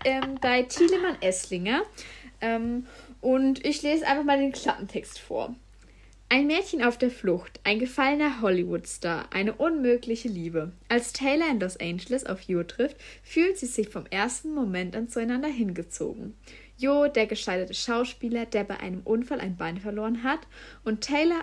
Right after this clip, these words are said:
aufgewachsen in Emmerdale, einem auf Genmanipulation spezialisierten Forschungslabor. Und nun auf der Flucht.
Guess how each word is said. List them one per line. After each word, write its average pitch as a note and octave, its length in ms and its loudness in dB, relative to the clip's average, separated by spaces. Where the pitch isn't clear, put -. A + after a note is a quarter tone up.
aufgewachsen A#3+ 680 0
in A#3 60 -8
Emmerdale, F3+ 560 -2
einem B3+ 260 4
auf G#3+ 320 0
Genmanipulation C4 1080 0
spezialisierten G#3+ 880 0
Forschungslabor. F3 1000 -4
Und B3 220 2
nun D#4 340 4
auf A#3+ 200 4
der G#3 120 0
Flucht. C4 540 0